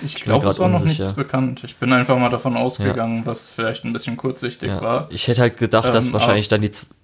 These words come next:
Speaker 2: die zweite Staffel
Speaker 1: Bitte?
Speaker 2: wird wahrscheinlich von Devil Production gemacht und das wahrscheinlich dann von was anderem oder so.
Speaker 1: Ah, okay. Ja, selbst
Speaker 2: Ja.
Speaker 1: wenn, ist ja, ist ja voll okay.
Speaker 2: Ja, zumindest hat man aber auch nichts jetzt von der zweiten Staffel im Film gehört, wie jetzt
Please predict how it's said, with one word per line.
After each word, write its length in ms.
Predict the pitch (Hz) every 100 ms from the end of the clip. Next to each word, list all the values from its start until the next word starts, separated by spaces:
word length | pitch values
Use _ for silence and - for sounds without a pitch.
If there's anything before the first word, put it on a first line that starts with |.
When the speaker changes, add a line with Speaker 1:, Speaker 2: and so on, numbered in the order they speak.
| - _
Speaker 2:
die 60 | -
zweite 320 | - 113 123
Staffel 220 | - 113
Speaker 1:
Bitte? 80 | 123
Speaker 2:
wird 80 | 123
wahrscheinlich 340 | 117 - 110 110
von 120 | 110
Devil 200 | 104 110
Production 500 | 110 123 107 - 120
gemacht 380 | 110 107 107 -
und 100 | -
das 200 | 98 -
wahrscheinlich 300 | 101 - 98 98
dann 120 | 95
von 120 | 98
was 160 | 98 -
anderem 380 | 98 104 101
oder 180 | 101 101
so. 240 | 98 104 101 - _ _ _ _
Speaker 1:
Ah, 200 | 135 123
okay. 220 | 113 - 123 - - -
Ja, 200 | 127 120
selbst 260 | 123 117 -
Speaker 2:
Ja. 60 | 117
Speaker 1:
wenn, 80 | 131
ist 120 | 127
ja, 320 | 117 110 110 - _
ist 100 | -
ja 80 | 127
voll 160 | 123 113
okay. 300 | - - 107 - _ _ _ - - - _ -
Speaker 2:
Ja, 140 | - - _
zumindest 380 | - 123 131 131
hat 100 | 135
man 60 | 110
aber 100 | 107
auch 100 | 113
nichts 240 | 120 -
jetzt 120 | 117
von 100 | -
der 80 | 113
zweiten 320 | - 117 123
Staffel 300 | 113 - - 104
im 80 |
Film 280 | 98 123 123
gehört, 400 | 101 98 101 -
wie 140 | 104 101
jetzt 540 | 98 - - - -